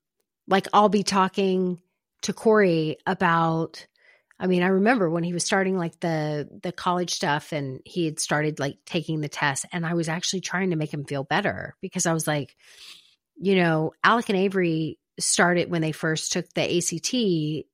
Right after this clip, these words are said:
they also had a similar score. And then, you know, and then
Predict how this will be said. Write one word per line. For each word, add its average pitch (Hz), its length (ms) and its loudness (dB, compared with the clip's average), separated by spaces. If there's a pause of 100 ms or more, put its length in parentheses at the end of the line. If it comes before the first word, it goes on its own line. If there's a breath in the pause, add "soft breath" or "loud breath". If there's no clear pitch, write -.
(320)
they 196 200 0
also 180 360 0
had 175 180 -2
a 165 60 -4
similar 160 360 -2
score. 175 600 0
And 170 160 -2
then, 151 380 -2 (640)
you 185 120 2
know, 160 220 0 (100)
and 190 120 2
then 175 400 0